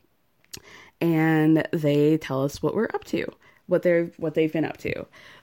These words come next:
So the couples start with Katie and Derek. Uh, they are half of the couples that decided to stay together, uh, as well as,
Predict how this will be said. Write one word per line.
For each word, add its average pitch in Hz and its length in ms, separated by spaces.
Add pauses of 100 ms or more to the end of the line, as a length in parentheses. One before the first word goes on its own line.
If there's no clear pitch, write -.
So 226 420
the 220 120
couples 277 380
start 220 280
with 190 200
Katie 170 400
and 226 120
Derek. 147 640 (340)
Uh, 147 800 (840)
they 185 480 (440)
are 165 280
half 202 340
of 208 60
the 190 80
couples 175 440
that 151 540 (320)
decided 156 420
to 151 80
stay 185 220
together, 233 580
uh, 208 60
as 151 560
well 151 200
as, 147 400